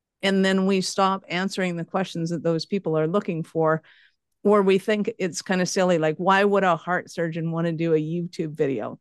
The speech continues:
It's like, well, because people are looking <laughs> on YouTube to find out, "Hey, if I have this issue, do I have to have surgery? Why would I have surgery? What are the benefits of having surgery?" And, you know, a heart surgeon's probably the best person to answer that, not their marketing department.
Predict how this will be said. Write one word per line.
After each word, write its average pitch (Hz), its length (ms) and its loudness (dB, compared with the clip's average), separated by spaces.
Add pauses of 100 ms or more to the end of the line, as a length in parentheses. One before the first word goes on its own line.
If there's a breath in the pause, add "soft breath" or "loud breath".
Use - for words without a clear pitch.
(140)
It's - 80 -20
like, 127 160 -8
well, 196 160 2
because 208 360 2
people 220 300 0
are 208 100 4
looking 214 380 2
<laughs> - 100 -8
on 240 80 -8 (100)
YouTube - 500 -2
to 226 120 0
find 196 360 -4
out, 185 200 0 (280 loud breath)
"Hey, 269 340 0
if 185 140 2
I 269 140 4
have 285 280 2
this 226 260 2
issue, 202 640 0 (280 soft breath)
do 202 80 2
I 160 80 2
have 143 360 -4
to 226 60 -8
have 233 260 0
surgery? 247 380 4
Why 135 300 0
would 190 160 0
I 214 60 4
have 208 220 4
surgery? 208 380 0
What 180 220 -2
are 180 40 -4
the 170 80 -6
benefits 185 460 -4
of 202 40 -2
having 196 200 -2
surgery?" 202 440 -2 (320 soft breath)
And, 196 460 2 (200)
you 185 80 -2
know, 208 180 2
a 190 40 0
heart 226 200 2
surgeon's 208 380 -2
probably 214 240 0
the 175 80 -6
best 196 260 -10
person 185 280 -8
to 175 40 -4
answer 202 280 -6
that, 165 200 0
not 180 240 -4
their 202 140 -2
marketing 196 500 -2
department. - 540 -6